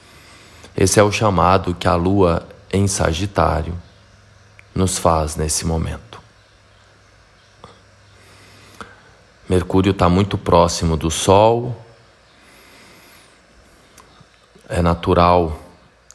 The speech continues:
que a gente tenha aí um, um dia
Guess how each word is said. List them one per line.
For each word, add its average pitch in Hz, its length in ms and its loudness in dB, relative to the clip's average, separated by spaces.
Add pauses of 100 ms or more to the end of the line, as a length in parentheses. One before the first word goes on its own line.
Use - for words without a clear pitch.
(120)
que 85 680 -4 (1400)
a 85 100 -8
gente 85 320 -4
tenha 82 360 -4
aí 82 120 -6
um, 85 300 -4
um 82 160 -4
dia 80 500 -6